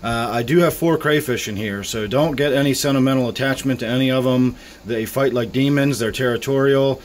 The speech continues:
and in the end we're going to have one big crayfish in here, not four. Um, I also have no problem just pulling them out and using them for bait if I need them for bait. This tank is set up as a little play tank. Uh, I've just got no sentimental attachment to any of these crayfish at all.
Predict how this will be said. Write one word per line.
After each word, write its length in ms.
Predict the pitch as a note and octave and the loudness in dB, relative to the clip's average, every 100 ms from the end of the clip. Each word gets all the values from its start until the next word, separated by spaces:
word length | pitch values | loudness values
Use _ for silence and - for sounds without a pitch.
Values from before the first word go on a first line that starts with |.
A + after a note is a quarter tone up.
| - - | -20 -14
and 720 | - A#2+ A#2+ A#2+ A#2+ A#2 A#2 A2 | -4 -2 0 -2 -2 -2 -4 -2
in 240 | B2+ B2 | 0 0
the 140 | A#2+ | 0
end 340 | A2+ C3 B2+ A#2 | -2 0 0 0
we're 100 | A#2+ | -2
going 200 | A#2+ A#2 | -2 -2
to 80 | A2+ | -4
have 100 | G#2+ | -2
one 320 | A#2+ B2+ A#2+ | -2 0 2
big 240 | A#2+ B2 | 0 -2
crayfish 480 | A2 A#2 G2+ A2 G#2 | -2 -4 -2 -4 -4
in 80 | G#2 | -6
here, 240 | A2 A2 | -6 -4
not 280 | A2 A#2 - | -4 -4 -6
four. 440 | - C3 A2 G2 F2 - - - - - | -4 -2 -2 -4 -10 -18 -20 -20 -20 -10
Um, 540 | A#2+ A#2+ A#2+ A#2 A#2 A#2+ | -4 -2 0 0 0 -2
I 120 | C3 | 2
also 280 | D#3+ F#3 D3+ | 2 4 2
have 120 | C3+ | 2
no 320 | C3 C#3 C#3 | 4 4 4
problem 500 | C3+ C#3 C3+ B2+ B2 | 2 0 2 2 0
just 200 | A#2 B2 | 0 -4
pulling 260 | - C#3 B2+ | 0 0 2
them 160 | B2 A#2+ | 2 2
out 200 | B2 - | 0 0
and 160 | A#2+ | -2
using 260 | B2 A#2+ A#2+ | 0 0 0
them 140 | A#2+ | -2
for 100 | A2+ | -4
bait 320 | G2+ B2 C3 | -4 0 0
if 120 | G#2+ A2 | -2 -6
I 100 | G#2+ | -4
need 220 | A2+ G#2 | -4 -4
them 160 | G#2+ | -6
for 100 | G2+ | -8
bait. 260 | G2 G#2+ G2+ | -6 -6 -6
This 160 | G#2+ - | -8 -4
tank 280 | C3 B2 | -4 -2
is 100 | A2+ | -4
set 200 | - B2 | -2 0
up 160 | B2 - | 0 -2
as 120 | A2 | -4
a 80 | A2 | -4
little 200 | A#2 A2+ | -4 -4
play 220 | - C#3 | -2 -2
tank. 440 | C#3 C#3 C3+ C3+ - - - - | 0 0 2 0 -2 -18 -20 -12
Uh, 240 | A2 A2+ A#2 | -6 -4 -2
I've 180 | A2+ G#2 | -4 -4
just 180 | A#2 - | -4 -2
got 160 | A#2+ | 0
no 460 | B2 C3+ C#3+ C#3 C3+ | 2 2 4 4 2
sentimental 500 | - C3 B2 B2 A#2 | 0 0 2 0 -2
attachment 460 | A2 A#2+ A2 A#2+ | -2 -2 -2 -6
to 80 | A2+ | -4
any 180 | A#2+ B2+ | -2 0
of 60 | A2+ | -2
these 160 | A2 | -6
crayfish 460 | - A#2 G2+ A2 G#2+ | -4 -6 -4 -6 -6
at 60 | |
all. 300 | G#2+ G#2 G2+ | -6 -6 -6